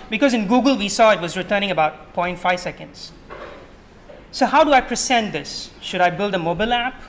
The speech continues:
or should I build a web app? So these were the considerations when I started the experiment. Uh, well, I was thinking, I was doing a thought experiment. If I'm running a company, so what would I do? Would I build or buy?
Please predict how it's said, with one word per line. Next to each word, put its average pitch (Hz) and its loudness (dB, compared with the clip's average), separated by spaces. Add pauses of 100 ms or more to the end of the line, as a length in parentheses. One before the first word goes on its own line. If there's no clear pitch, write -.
(120)
or 156 -12
should - -10
I 143 -6
build 165 -6
a 156 -6
web 175 4
app? 151 -2 (160)
So - -10
these 190 -4
were 185 2
the 160 0
considerations 160 -6
when 160 -4
I 151 -4
started 165 -2
the 151 -10
experiment. 160 -12 (1400)
Uh, 269 0
well, 330 6
I 294 6
was 294 0
thinking, 311 -2 (300)
I 226 -2
was 214 -6
doing 269 0
a 196 -2
thought 202 2
experiment. 156 -6
If 202 -8
I'm 233 -2 (140)
running 196 2
a 170 -4
company, 165 -6 (560)
so - -8
what 180 0
would 175 0
I 165 2
do? 151 -12 (460)
Would 165 -8
I 165 2
build 202 -2
or 165 0
buy? 156 0